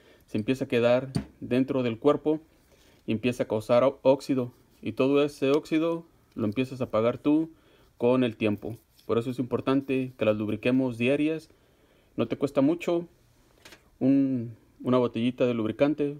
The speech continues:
vale hasta tres a seis dólares, y te aseguro que si tú lo haces constantemente y diario, si las usas, vas a tener herramienta para toda la vida. Bueno, pues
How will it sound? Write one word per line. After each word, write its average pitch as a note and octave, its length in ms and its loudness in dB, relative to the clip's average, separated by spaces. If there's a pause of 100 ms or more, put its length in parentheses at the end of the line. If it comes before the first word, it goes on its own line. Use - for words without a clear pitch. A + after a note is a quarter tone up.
(120)
vale A#2 280 4
hasta G#2+ 160 -8
tres B2+ 340 0
a A2+ 60 -10
seis B2 240 -2
dólares, D3+ 500 2 (400)
y - 80 -10
te - 80 -4
aseguro C3+ 420 2
que A#2 140 -8
si - 120 -16
tú C#3+ 140 0
lo D3+ 140 2
haces D3+ 220 -6
constantemente D3 840 -2 (380)
y A#2 80 -2
diario, C#3+ 480 2
si C3+ 100 -8
las C3+ 180 0
usas, F#3 380 -4 (580)
vas B2 140 0
a C3+ 60 -2
tener B2+ 480 0
herramienta B2 480 0
para A2+ 160 0
toda A#2 180 0
la A2 80 2
vida. G#2 300 -4 (640)
Bueno, C#3 240 2
pues - 300 -18